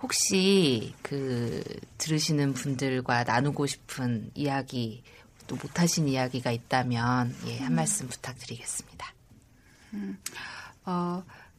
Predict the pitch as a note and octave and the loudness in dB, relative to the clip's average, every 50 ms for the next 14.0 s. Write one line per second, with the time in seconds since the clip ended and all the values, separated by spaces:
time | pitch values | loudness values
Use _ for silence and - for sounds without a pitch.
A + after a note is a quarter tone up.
0 | - - - - G3+ G3 A3+ A#3 A#3+ A#3 A3 G3+ G3+ G#3+ A#3 A#3 G3 F3+ F3 E3+ | -12 -8 -2 0 4 6 6 6 6 6 6 6 6 6 6 6 8 8 8 8
1 | F3+ F3+ F3 F3 E3+ E3+ F3 F3+ F#3 F#3+ F3+ F3+ F3+ D3+ E3 E3+ - G3+ F#3+ F#3+ | 6 6 6 6 6 6 4 4 2 0 0 0 2 2 2 2 2 2 2 2
2 | F#3 F#3+ G#3 A#3+ C4+ C#4+ C#4+ - F3+ G3 G3+ G3 - G3+ F#3+ F#3 F3+ F3+ F3 F3 | 2 2 2 2 2 2 2 2 2 2 2 2 4 4 6 6 6 6 6 4
3 | F3 E3+ D#3+ E3 F#3 A3 A#3 G#3+ F3 - - F#3 G3+ G3+ G3+ G3+ G3 G#3 B3 C4 | 4 4 4 4 4 4 4 2 2 0 0 0 2 4 4 4 4 2 2 2
4 | G#3 D#3+ - - - - - - - - F#3+ F#3+ F#3+ F#3 F#3 F#3 F#3 F#3 G#3 G#3+ | 2 0 -2 -6 -10 -10 -10 -10 -6 -2 0 2 4 4 4 4 4 4 4 6
5 | C4 D4 D#4 D#4 C#4+ C4 B3 G#3 G3 A#3 A#3 A3 G#3+ A3 G#3 G#3 G#3 G#3+ G#3+ G#3+ | 8 10 10 10 10 8 6 4 4 4 2 2 4 2 4 4 4 6 6 6
6 | F#3+ F3 E3+ G3 B3+ D#4+ F4 E4+ D4+ G3+ E3 E3+ F3+ F3 - F3 E3 - - D#3+ | 8 10 12 12 12 12 12 12 12 10 10 8 8 6 6 4 4 4 4 4
7 | D3+ - F3+ - F3+ E3 D#3 D3 D3 - F#3 D3+ D3+ D3 D3 D3 D#3+ E3+ E3+ D#3+ | 4 4 2 2 2 2 2 2 0 0 0 2 2 2 2 4 4 6 6 4
8 | D#3+ E3 E3+ E3+ E3 E3+ F3 A#3 B3+ G3 F3 - - - - - - - - - | 4 2 2 2 2 4 4 4 4 2 2 -2 -6 -12 -12 -10 -10 -10 -6 2
9 | - F#3+ F3+ F3 F3 F3+ F3+ - F#4+ - - F4 D#4 D4+ C4 F#3 F#3+ F#3+ F#3+ F3 | 4 6 8 8 6 4 2 0 0 4 6 8 8 8 8 8 8 10 10 10
10 | E3+ F3+ A3 C#4+ E4+ F4 F4+ D4+ B3+ A3 G#3+ A3+ A3+ A3 F#3 E3+ D#3+ F3 F#3 G3 | 10 10 10 10 10 10 8 6 4 4 6 6 6 6 6 6 6 6 6 8
11 | G3 F#3+ F#3+ F#3+ F#3+ F#3 F#3+ F#3 F3 E3+ E3+ E3 E3+ E3 D#3+ D#3+ D#3+ D#3+ - - | 8 8 8 8 8 8 8 10 10 10 8 8 8 8 8 8 8 6 4 2
12 | F3+ E3+ E3 E3 F#3 G#3+ F3+ G3+ G#3+ G#3 G3 G3 E3 D#3+ D#3+ F3+ E3+ E3+ E3 E3 | 2 2 2 4 6 6 8 8 8 8 8 8 6 6 6 6 4 6 6 6
13 | E3 E3 E3 E3 E3+ F3 F3 D#3 C#3 C#3 - E3+ D#3+ E3+ A3 D4 E4 C4 F3+ | 6 6 6 6 6 6 6 4 2 0 2 4 4 6 8 8 8 8 6